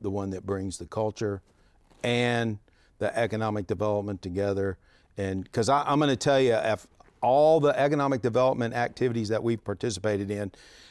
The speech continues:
economic development is a team sport. If you think one organization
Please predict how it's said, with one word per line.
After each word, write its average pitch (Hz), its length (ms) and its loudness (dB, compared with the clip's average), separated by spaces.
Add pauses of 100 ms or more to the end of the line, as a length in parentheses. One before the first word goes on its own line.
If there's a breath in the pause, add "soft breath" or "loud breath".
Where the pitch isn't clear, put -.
(140 loud breath)
economic 175 420 4
development 131 560 4 (300)
is 160 260 6
a 131 180 6
team 160 680 2 (120)
sport. 139 720 2 (340 soft breath)
If - 180 0
you 185 160 4
think 175 340 0
one 170 460 2
organization 175 1120 2